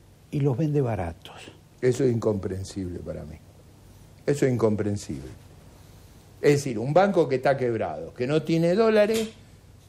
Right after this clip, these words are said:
Speaker 2: compra más caro de lo que vende.
Speaker 1: Exacto.
Speaker 2: No hay ninguna explicación,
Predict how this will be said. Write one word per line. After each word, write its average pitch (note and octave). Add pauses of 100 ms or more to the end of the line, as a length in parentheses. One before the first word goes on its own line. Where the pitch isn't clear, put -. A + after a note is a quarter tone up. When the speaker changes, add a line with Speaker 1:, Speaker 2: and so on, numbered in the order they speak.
(200)
Speaker 2:
compra C#3
más E3+
caro F#3+
de C3+
lo A#2+
que B2+
vende. E2+ (200)
Speaker 1:
Exacto. C3
Speaker 2:
No C3
hay C3
ninguna B2
explicación, A#2